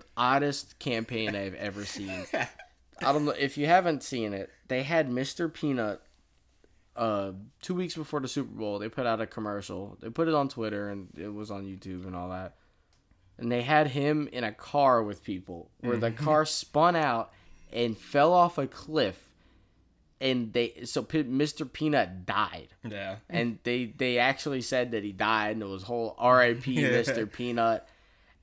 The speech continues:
Speaker 1: And I thought it was kinda bad taste, because you
Speaker 2: <laughs>
Speaker 1: don't just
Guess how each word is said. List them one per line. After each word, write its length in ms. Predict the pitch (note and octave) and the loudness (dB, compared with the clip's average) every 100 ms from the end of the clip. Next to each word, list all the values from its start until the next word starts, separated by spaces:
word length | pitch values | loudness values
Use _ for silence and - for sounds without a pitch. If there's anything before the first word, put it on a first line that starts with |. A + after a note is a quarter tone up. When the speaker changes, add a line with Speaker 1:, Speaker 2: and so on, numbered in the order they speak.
| - | -10
Speaker 1:
And 640 | A2 G#2+ G2+ F#2+ F#2 F#2 - _ _ _ _ _ | -6 -4 -2 -4 -8 -12 -14 _ _ _ _ _
I 160 | C#3+ G#3 | 2 2
thought 280 | - C3+ B2 | 8 8 8
it 40 | |
was 140 | A2 | 2
kinda 240 | - B2+ G2+ | 0 0 0
bad 340 | F#2+ G#2 G2 | 0 -2 -2
taste, 460 | G2+ G#2+ A2+ - - - A#2 | -4 -2 -2 -4 -14 -14 -6
because 300 | C#3 D3+ B2 | -2 0 0
you 80 | G2 | 0
Speaker 2:
<laughs> 80 | B2 | -2
Speaker 1:
don't 120 | B2+ | -6
just 220 | - G2 | -6 -10